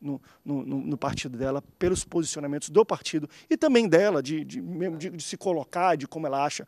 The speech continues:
algumas questões como aborto, como o, o, o homossexualismo,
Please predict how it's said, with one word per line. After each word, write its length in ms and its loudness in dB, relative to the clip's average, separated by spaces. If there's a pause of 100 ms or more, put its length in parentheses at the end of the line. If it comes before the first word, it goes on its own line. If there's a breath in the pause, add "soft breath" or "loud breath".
(240 loud breath)
algumas 320 0
questões 360 -4
como 180 0
aborto, 500 4
como 240 0
o, 320 0
o, 200 0 (200 loud breath)
o 80 -2
homossexualismo, 760 -2